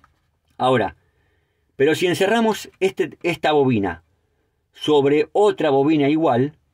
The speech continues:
sobre el mismo núcleo de hierro, normal, normalmente de hierro, puede ser otros materiales, otra bobina,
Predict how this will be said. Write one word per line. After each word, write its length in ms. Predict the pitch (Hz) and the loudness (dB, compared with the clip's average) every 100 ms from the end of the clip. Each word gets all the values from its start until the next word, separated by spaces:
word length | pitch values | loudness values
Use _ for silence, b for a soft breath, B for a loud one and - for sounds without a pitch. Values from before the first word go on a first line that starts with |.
| _ _ _ _ _ _ | _ _ _ _ _ _
sobre 300 | 139 120 110 | -2 0 2
el 100 | 110 | 2
mismo 480 | 175 220 143 131 139 | 2 2 2 2 2
núcleo 360 | 156 123 113 | 0 0 0
de 140 | 107 110 | 2 2
hierro, 480 | 147 113 110 127 - | 0 0 -2 -4 -6
normal, 600 | 104 98 127 180 135 123 | -6 -2 0 0 0 0
normalmente 680 | 117 107 104 147 135 123 117 | 0 0 2 2 2 0 0
de 140 | 101 107 | 0 2
hierro, 320 | 123 107 107 | 0 -2 -4
puede 180 | 113 104 | -2 -2
ser 80 | |
otros 160 | 104 98 | -2 -4
materiales, 640 | 85 101 143 98 73 - _ _ _ _ - | -6 -2 0 0 -4 -8 _ _ _ _ -4
otra 340 | 127 131 120 | -2 0 0
bobina, 540 | 104 123 104 90 117 | 0 0 -2 -4 -10